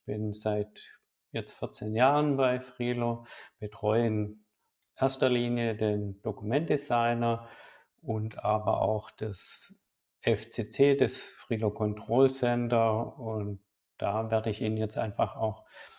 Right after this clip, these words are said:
in den nächsten paar Minuten zeigen, wie in dem Control Center die D-C-Integration,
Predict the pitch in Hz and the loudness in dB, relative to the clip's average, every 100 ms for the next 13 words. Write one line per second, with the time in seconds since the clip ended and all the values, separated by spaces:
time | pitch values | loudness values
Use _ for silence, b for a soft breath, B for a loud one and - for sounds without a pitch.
0 | B - 110 107 110 - 98 104 107 107 | B -6 -2 0 0 -2 -4 0 2 2
1 | 110 120 117 113 - 110 113 123 127 120 | 4 4 2 -2 2 4 6 6 4 2
2 | B B B B _ - 107 120 135 - | B B B B _ -4 4 6 6 6
3 | 117 107 - 110 - 120 123 131 117 113 | 4 2 2 0 2 6 6 6 2 4
4 | 113 107 107 - 110 - - 127 135 131 | 4 2 -2 0 -2 -2 6 8 8 6
5 | 120 107 - 110 107 - 113 110 110 110 | 2 2 0 -4 -2 0 2 4 4 2